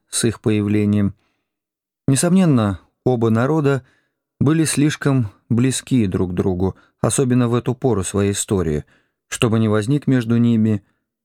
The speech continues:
обмен умственными и нравственными началами, и польское влияние могло приобрести в некоторых отношениях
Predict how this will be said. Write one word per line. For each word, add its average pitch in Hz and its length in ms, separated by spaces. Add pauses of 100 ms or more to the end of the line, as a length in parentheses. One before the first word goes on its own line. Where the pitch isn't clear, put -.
(200)
обмен 127 560
умственными 107 720
и 101 140
нравственными 101 720
началами, 92 720 (640)
и 120 120
польское 127 500
влияние 123 480
могло 107 320
приобрести 107 640
в 107 40
некоторых 104 560 (220)
отношениях 110 800